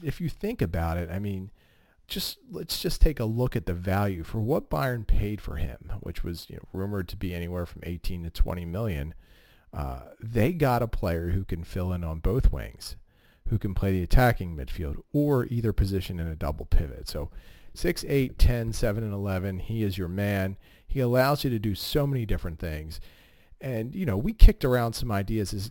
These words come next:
to exactly how he would fit in at Bayern Munich. And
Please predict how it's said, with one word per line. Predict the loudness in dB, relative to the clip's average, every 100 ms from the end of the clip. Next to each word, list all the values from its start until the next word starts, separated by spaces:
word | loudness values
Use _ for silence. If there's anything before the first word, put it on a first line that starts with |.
| 2
to | 4 4
exactly | 0 -2 -2 -4 -6 2
how | 2 2 -2
he | -2 -2
would | -4 -6
fit | 0 0 0
in | -4 -4
at | -4 -2
Bayern | 0 0 -4
Munich. | -6 -6 -6 -8
And | -10 -10